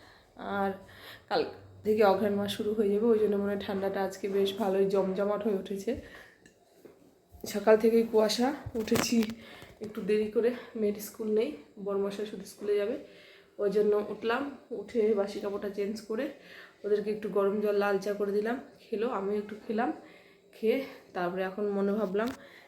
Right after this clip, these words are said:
যে বা-, বড়মশাই বাজারে গেল, তত সময় আমি স্নান পুজোটা কমপ্লিট করি।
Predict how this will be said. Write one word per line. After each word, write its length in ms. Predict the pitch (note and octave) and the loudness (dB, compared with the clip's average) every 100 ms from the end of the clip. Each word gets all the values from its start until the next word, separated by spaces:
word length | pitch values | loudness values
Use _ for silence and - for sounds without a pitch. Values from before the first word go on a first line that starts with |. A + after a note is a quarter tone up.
| - G3 | -16 -8
যে 120 | F#3+ | -2
বা-, 220 | F#3 F3+ | 0 2
বড়মশাই 440 | F#3+ G3 G3+ G#3+ | 2 2 0 -4
বাজারে 380 | G3+ G3+ G#3 G#3+ | -4 -4 -2 -2
গেল, 200 | A#3 D#4 | 0 0
তত 120 | B3+ | -2
সময় 200 | G#3+ A3+ | -2 -2
আমি 140 | G#3 G#3 | 0 0
স্নান 320 | - G3 G3 | -4 -4 -4
পুজোটা 380 | G3 G#3 G#3+ D4 - - - - - - | -2 -2 -2 -4 -8 -18 -20 -20 -20 -8
কমপ্লিট 400 | G#3 - G#3 - | -6 -2 -2 -2
করি। 240 | - - | -2 -2